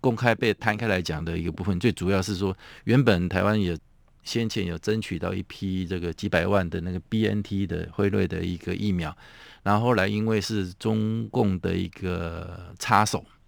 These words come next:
然后做一些干扰，所以造成这个部分的一个破局哈。那这个部分中国是否认的，那这整个过程呢，好像到底是怎么一回事？我想说请教一下董事长、董老师，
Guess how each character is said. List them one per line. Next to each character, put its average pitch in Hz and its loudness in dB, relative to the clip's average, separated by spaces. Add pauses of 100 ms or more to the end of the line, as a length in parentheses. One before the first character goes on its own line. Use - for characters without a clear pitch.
然 95 -2
后 92 -2
做 101 0
一 98 0
些 95 -4
干 95 0
扰， 78 -6 (280)
所 110 0
以 98 4
造 110 6
成 90 0
这 101 -2
个 92 -2
部 104 -6
分 95 0
的 85 -2
一 85 -4
个 87 -6
破 98 0
局 76 -12
哈。 82 -8 (340)
那 143 2
这 190 8
个 160 6
部 151 6
分 123 8
中 131 4
国 104 4
是 107 0
否 76 -4
认 87 -2 (100)
的， 156 -12 (120)
那 151 6
这 165 6 (240)
整 117 0
个 120 4
过 160 4
程 95 0
呢， 90 -6
好 90 -2
像 117 0 (360)
到 123 6
底 95 2
是 120 0
怎 92 2
么 92 4
一 98 4
回 90 2
事？ 98 -4
我 92 0
想 101 2
说 107 2
请 85 -4
教 92 0
一 90 -2
下 90 -2
董 85 -8
事 95 -6
长、 82 -8
董 87 -4
老 82 -2
师， 85 -6